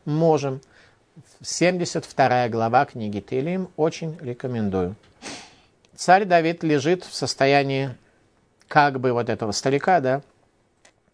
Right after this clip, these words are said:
не функционирует, к нему приходит Батшева и говорит: «Танах неверно учить будут, меня будет считать грешницей, царя Шломо будет считать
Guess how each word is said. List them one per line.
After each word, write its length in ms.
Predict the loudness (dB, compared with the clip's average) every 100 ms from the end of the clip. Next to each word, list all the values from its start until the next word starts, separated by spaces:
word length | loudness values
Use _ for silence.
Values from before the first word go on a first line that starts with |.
| _ _ _ _ _ _ -8
не 160 | -4
функционирует, 680 | -4 -6 -4 -2 0 0 0
к 40 | -2
нему 120 | -6
приходит 360 | -2 2 2
Батшева 500 | 2 -4 2 2 2 -6 _ -20 _
и 60 | -4
говорит: 320 | 0 2 0
«Танах 320 | 0 2 2
неверно 360 | 2 0 0 0
учить 260 | -2 -4 -2
будут, 320 | -4 -4 -10 -20 -16
меня 480 | -8 -2 0 4 4
будет 240 | 4 0
считать 240 | 0 -2 0
грешницей, 480 | 0 0 -2 -8 -6
царя 280 | -2 0 -2
Шломо 260 | -2 -2
будет 200 | -2 -4
считать 320 | -4 -6 -6